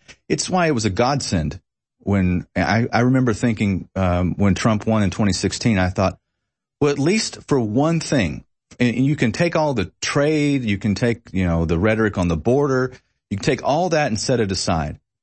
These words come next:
But the one thing that was, should have scared anyone who was paying attention in twenty sixteen, the lead up to that,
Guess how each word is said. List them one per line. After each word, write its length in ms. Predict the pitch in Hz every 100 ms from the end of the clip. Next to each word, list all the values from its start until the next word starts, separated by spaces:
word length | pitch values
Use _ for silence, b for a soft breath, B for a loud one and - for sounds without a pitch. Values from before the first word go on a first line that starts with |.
| _ _ _
But 300 | 110 104 -
the 80 | 113
one 220 | 117 190
thing 220 | - 147
that 140 | 113 98
was, 140 | 104
should 220 | - 156
have 80 | 110
scared 460 | - - 127 113 -
anyone 420 | 160 254 123 82
who 120 | 87 98
was 120 | 92
paying 280 | - 127 101
attention 420 | - 160 - 98
in 120 | 82
twenty 260 | - 104 92
sixteen, 680 | - - - 180 104 82
the 120 | 87 95
lead 260 | 104 170
up 180 | 107 -
to 100 | 78
that, 280 | 78 60